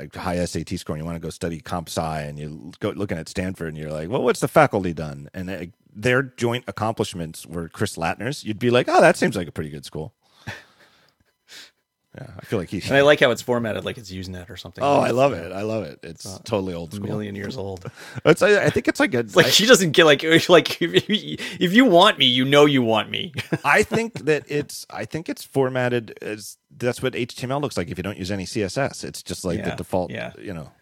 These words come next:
Speaker 1: uh, which I kinda love.
Speaker 2: Yeah, definitely.
Speaker 1: Yeah. So anyway, good luck to him. I wouldn't be surprised if he
Speaker 2: <laughs>
Speaker 1: winds up back at
Speaker 2: Best
Speaker 1: Apple.
Speaker 2: wishes, <laughs> thoughts and prayers. <laughs>
Speaker 1: Yeah. All right. I
Speaker 2: Hope he
Speaker 1: have,
Speaker 2: lands on his feet.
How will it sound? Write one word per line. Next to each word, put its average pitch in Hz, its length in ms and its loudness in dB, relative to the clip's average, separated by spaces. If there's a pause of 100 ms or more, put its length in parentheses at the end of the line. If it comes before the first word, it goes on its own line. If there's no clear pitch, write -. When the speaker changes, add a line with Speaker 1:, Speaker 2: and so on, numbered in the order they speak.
(560)
Speaker 1:
uh, 90 60 -10
which 95 180 -8
I 87 80 -6
kinda 139 280 -10
love. 78 380 -10 (840)
Speaker 2:
Yeah, 151 440 0
definitely. 120 480 -10
Speaker 1:
Yeah. - 160 -18 (840)
So 87 120 -12
anyway, 80 220 -12
good 87 160 -12
luck 80 140 -16
to 80 120 -16
him. 82 260 -18
I 104 60 -6
wouldn't 156 140 -4
be 123 60 -4
surprised 85 360 -8
if - 100 -6
he 76 60 -8
Speaker 2:
<laughs> 143 80 -2
Speaker 1:
winds - 220 0
up 175 100 4
back 151 200 -8
at 135 80 -2
Speaker 2:
Best 170 240 10
Speaker 1:
Apple. 170 80 4
Speaker 2:
wishes, 127 480 2 (160)
<laughs> - 120 -20
thoughts 165 220 4
and 151 140 -2
prayers. 127 520 2
<laughs> - 60 -18 (2000)
Speaker 1:
Yeah. 170 320 -2
All 104 100 4
right. 90 200 2 (320)
I 123 120 0
Speaker 2:
Hope 240 100 8
he 233 60 10
Speaker 1:
have, 190 80 12
Speaker 2:
lands 160 220 10
on 147 100 8
his 139 140 2
feet. 120 360 -6